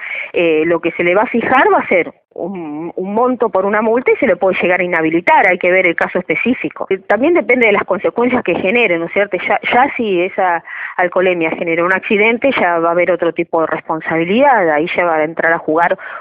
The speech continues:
otro juzgado, que no es solamente el juzgado de falta, ¿sí? Sino ya va a entrar dentro de lo que es una materia penal. Cuando se detecta solamente la alcoholemia y no se genera accidente, ahí es donde se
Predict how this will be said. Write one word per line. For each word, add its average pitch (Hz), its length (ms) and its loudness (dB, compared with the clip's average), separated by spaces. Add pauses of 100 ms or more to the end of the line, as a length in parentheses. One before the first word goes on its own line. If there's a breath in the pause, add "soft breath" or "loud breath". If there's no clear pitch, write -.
otro 180 200 0
juzgado, 190 540 2
que 160 100 -6
no 156 80 -6
es 160 80 -8
solamente 165 440 -2
el 165 60 -4
juzgado 160 360 0
de 160 80 0
falta, 170 520 0
¿sí? 262 240 -2 (400 loud breath)
Sino 175 240 -2
ya 202 120 2
va 185 100 2
a 170 40 2
entrar 175 280 -2
dentro 196 220 0
de 190 80 2
lo 170 80 0
que - 80 -10
es - 80 -10
una 170 100 -2
materia 165 360 0
penal. 170 460 2 (480 loud breath)
Cuando 180 280 -2
se 208 100 0
detecta 294 460 0
solamente 220 500 0
la 196 100 4
alcoholemia 208 800 2 (480)
y 165 140 -12
no 196 160 -4
se 262 120 -2
genera 214 480 2
accidente, 226 920 0
ahí 208 280 2
es 233 80 0
donde 185 260 -2
se 180 200 -4